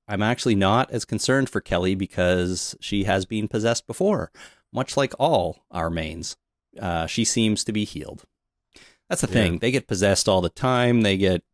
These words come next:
Speaker 1: evil in them. Kelly had a Pablo's face in her leg for a while. Like, crazy crap happens, and so sometimes it's hard to worry too much about them. But you
Speaker 2: Yeah,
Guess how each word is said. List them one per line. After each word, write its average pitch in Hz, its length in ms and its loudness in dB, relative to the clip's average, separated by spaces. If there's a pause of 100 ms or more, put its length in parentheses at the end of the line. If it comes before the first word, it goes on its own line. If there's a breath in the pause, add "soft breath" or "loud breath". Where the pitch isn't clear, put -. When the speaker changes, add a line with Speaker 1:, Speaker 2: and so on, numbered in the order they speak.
(140)
Speaker 1:
evil 110 320 2
in 113 200 4
them. 110 220 4
Kelly 104 300 0
had 92 160 2
a 85 320 2 (220)
Pablo's 98 400 2
face 101 320 0
in 85 80 -2
her 78 100 -4
leg 104 300 2
for 117 180 0
a 117 60 2
while. 117 320 4
Like, 110 200 0
crazy 254 320 -2
crap 139 340 -2
happens, 90 460 -2
and 92 160 -2
so 90 300 0 (380 loud breath)
sometimes 131 380 -2
it's - 120 -8
hard 98 240 0
to 85 180 -2
worry 80 280 -2
too - 160 -12
much - 180 -8
about 78 240 -8
them. 80 260 -16
But - 200 -16 (800)
you 110 80 -8
Speaker 2:
Yeah, 113 60 0